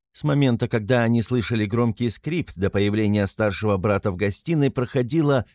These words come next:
шесть секунд. Вполне достаточно, чтобы расположиться под пончо так, словно они два невинных незнакомца, спасающихся от холода благодаря внезапному проявлению взаимопомощи.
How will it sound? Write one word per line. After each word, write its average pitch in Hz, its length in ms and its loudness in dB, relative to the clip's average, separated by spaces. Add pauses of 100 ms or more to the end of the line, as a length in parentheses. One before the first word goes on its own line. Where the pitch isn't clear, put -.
(100)
шесть - 560 -6
секунд. - 580 -8 (280)
Вполне 185 440 -2
достаточно, 92 680 -2
чтобы 101 360 2
расположиться 107 760 0
под 113 240 -2
пончо 139 420 0
так, 170 300 -4
словно 127 380 2
они 131 360 2
два 107 320 -2
невинных 107 720 0
незнакомца, 87 840 -6 (120)
спасающихся 98 840 0
от 101 80 -4
холода 123 560 0 (200)
благодаря 131 600 2
внезапному 120 800 0
проявлению 95 800 0 (160)
взаимопомощи. 87 880 -4